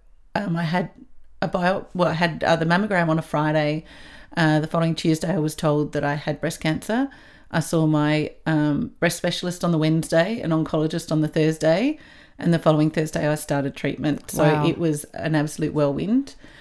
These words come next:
Speaker 1: Uh, I, so I started with twelve rounds of, um, paclitaxel,
Speaker 2: Mm-hmm.
Speaker 1: um, chemo, and then I had, so they were weekly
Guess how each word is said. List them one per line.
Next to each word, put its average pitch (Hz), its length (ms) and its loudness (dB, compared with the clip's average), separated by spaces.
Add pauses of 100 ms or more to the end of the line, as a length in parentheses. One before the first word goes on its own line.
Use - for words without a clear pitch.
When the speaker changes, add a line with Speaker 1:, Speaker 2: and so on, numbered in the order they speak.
(260)
Speaker 1:
Uh, 160 400 4
I, 165 420 2
so 165 160 0
I 160 60 6
started 175 400 2
with 160 460 0
twelve 156 360 2
rounds 151 520 4
of, 147 420 0
um, 143 240 0
paclitaxel, 185 840 -6 (200)
Speaker 2:
Mm-hmm. 180 100 4 (180)
Speaker 1:
um, 170 300 -2
chemo, 196 360 -2 (640)
and 170 220 4
then 160 240 4
I 165 140 0
had, 156 480 -4
so - 180 -6
they 165 140 4
were 156 100 2
weekly 214 540 -2